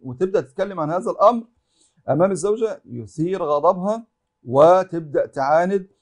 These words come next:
بل سينتقل الأمر إلى عدم الثقة فيك أصلًا،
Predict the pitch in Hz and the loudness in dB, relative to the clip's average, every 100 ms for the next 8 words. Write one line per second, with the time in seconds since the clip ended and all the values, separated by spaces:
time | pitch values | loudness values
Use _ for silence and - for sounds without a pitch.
0 | _ _ 117 185 277 247 - 170 160 151 | _ _ 6 8 8 2 -6 -6 -6 -6
1 | 233 226 160 - 208 196 147 147 170 180 | -8 -6 -6 -2 -2 -2 -2 0 -2 -4
2 | 156 - 208 175 180 185 190 185 - 120 | -10 -12 -8 -8 -8 -4 -2 -2 -4 -12